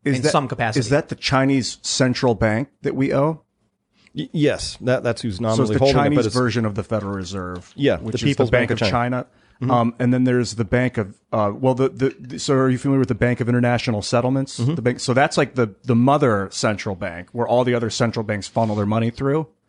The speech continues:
Speaker 1: Um, I would imagine that the Bank of China and, and the Federal Reserve are connected through the Bank for International Settlements.
Speaker 3: Yeah, and I don't know that it's useful really to think about different countries when you get to the banking, our cartels. You know, they, they're really a tribe.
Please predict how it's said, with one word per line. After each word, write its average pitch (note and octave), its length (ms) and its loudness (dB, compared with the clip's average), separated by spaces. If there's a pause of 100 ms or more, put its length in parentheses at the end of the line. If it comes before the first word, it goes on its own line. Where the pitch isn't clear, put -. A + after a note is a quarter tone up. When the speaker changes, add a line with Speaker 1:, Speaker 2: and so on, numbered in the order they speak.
(380)
Speaker 1:
Um, A2+ 240 2
I B2 100 4
would B2 120 2
imagine B2 380 2
that A2+ 120 -2
the A2+ 80 -2
Bank A#2 240 2
of G#2 100 -6
China A#2 380 2
and, A2+ 240 0
and G#2 140 -2
the F#2+ 40 -4
Federal A2 280 0
Reserve G#2+ 580 0 (220)
are A2+ 80 0
connected A2 560 0
through A2+ 420 -2 (200)
the A#2+ 60 0
Bank A2 280 0
for A2+ 100 0
International G#2+ 520 0
Settlements. B2 600 -2 (240)
Speaker 3:
Yeah, F3 260 4
and F3 120 4
I G3+ 100 4
don't D4+ 240 2
know F#3 160 6
that D#3 160 4
it's - 180 -2
useful C#3 340 2
really A#2 200 4
to G#2 80 0
think A#2 140 2
about G#2+ 220 2
different A2 260 -4
countries A2+ 440 0
when G2+ 120 -2
you F#2+ 40 -2
get A2 140 2
to G#2+ 100 -6
the G2 60 -2
banking, G2+ 540 -2 (880)
our A#2 100 2
cartels. G2+ 760 -2
You A2+ 80 -4
know, G2 140 -4
they, A#2 160 0
they're C#3 280 2
really E3 480 2 (100)
a A#2 100 0
tribe. F#2 500 -2